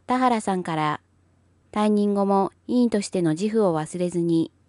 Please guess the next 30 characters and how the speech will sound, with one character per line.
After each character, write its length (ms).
任 180
期 100
中 200
に 140
関 220
心 240
を 40
持 100
っ 40
た 140
事 240
柄 240
に 200
心 360
を 80
寄 120
せ 120
て 220
歩 240
ん 60
で 80
い 60
き 80
た 140
い 80
と 120
思 180
い 80
ま 180
す、 160